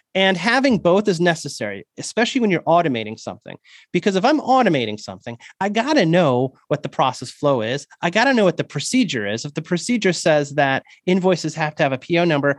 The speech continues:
I kinda need to know that, right? It's kinda helpful. And if the instructions say that I gotta take the invoices out of email and I gotta put it in that system,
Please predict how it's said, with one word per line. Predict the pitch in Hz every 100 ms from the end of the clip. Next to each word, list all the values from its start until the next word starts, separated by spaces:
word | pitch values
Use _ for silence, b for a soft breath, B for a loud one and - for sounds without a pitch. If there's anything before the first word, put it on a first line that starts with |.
| B 165
I |
kinda | 165 277 339 349
need | 269 233
to | 180
know | 151 143 185
that, | 277 302 - 160
right? | 190 247 -
It's | -
kinda | 208 226
helpful. | 190 202 247 262 262 B B -
And | 214
if | 214
the | 208
instructions | 185 - 240 - 226 190
say | - 165 160
that | 151 143 139 _ B 165
I |
gotta | 165 156
take | 151 - 214 208
the | 180 165
invoices | - 185 165 165 160 143
out | 139 147
of | 151
email | 165 160 135
and |
I | 147
gotta | 147 135
put | - 185
it | -
in | 156 143
that | 127 -
system, | 175 165 220 233